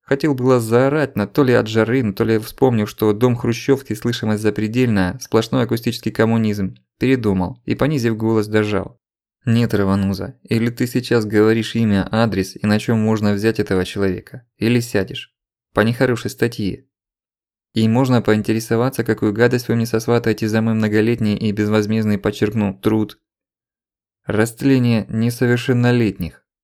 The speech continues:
по слогам произнес Журавлев. В голове опять пересохло, голос хрипел,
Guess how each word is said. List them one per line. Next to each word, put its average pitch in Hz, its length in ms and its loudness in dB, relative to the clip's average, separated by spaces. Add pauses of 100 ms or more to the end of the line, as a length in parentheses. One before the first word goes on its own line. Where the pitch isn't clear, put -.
(540)
по 107 100 -4
слогам 117 420 -2
произнес 104 420 -2
Журавлев. 101 520 0 (640)
В 110 140 -6
голове 131 340 0
опять 127 360 -4
пересохло, 113 560 -2
голос 107 340 0
хрипел, 110 520 -4